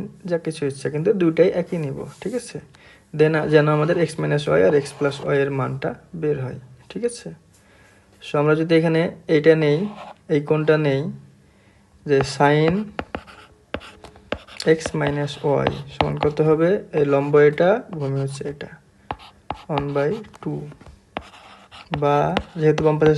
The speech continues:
সাইন নিয়েছি, so সাইন কত ডিগ্রির মান? হাফ, সাইন থার্টি ডিগ্রির ভ্যালু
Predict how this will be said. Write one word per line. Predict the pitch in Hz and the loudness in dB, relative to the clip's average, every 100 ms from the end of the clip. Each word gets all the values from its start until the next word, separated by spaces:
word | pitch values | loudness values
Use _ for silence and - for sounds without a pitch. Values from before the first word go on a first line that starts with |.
| 151 | 2
সাইন | 143 156 156 | 0 0 0
নিয়েছি, | 156 156 151 160 175 208 - - - - - - | 2 2 0 -2 -4 -4 -8 -10 -14 -20 -20 -6
so | 147 143 | -4 -2
সাইন | 139 147 156 | 0 0 2
কত | 156 156 156 | 4 4 4
ডিগ্রির | 156 160 151 | 2 2 2
মান? | 151 143 | 2 2
হাফ, | 147 156 208 - - - - - - - - - - | 2 2 0 -6 -10 -12 -14 -8 -8 -8 -12 -20 -6
সাইন | 139 143 160 202 - | -2 0 0 -4 -2
থার্টি | 165 170 170 | -2 0 -2
ডিগ্রির | 160 156 147 | -2 2 2
ভ্যালু | 143 139 | 2 0